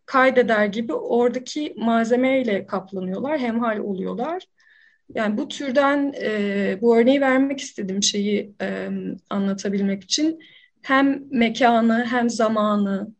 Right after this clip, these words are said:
hem içinde yapılan işi, malzemeyi, e, etkileşimi üzerinde barındıran sürece dayalı aslında bir bakıma performatif çalışmalar,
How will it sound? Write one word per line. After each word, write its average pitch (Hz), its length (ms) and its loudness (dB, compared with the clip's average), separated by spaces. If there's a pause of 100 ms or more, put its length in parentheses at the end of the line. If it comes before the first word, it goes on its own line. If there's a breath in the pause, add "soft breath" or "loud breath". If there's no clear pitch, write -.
(120)
hem 226 320 -2
içinde 240 360 4
yapılan 226 480 2
işi, 196 580 0 (480)
malzemeyi, 208 1040 0 (200)
e, 190 80 -2 (420)
etkileşimi 220 760 2
üzerinde 240 480 4
barındıran 220 720 0 (380)
sürece 240 540 2
dayalı 226 580 2
aslında 233 340 0
bir 254 100 0
bakıma 262 460 2
performatif 226 960 -2
çalışmalar, 90 1000 -6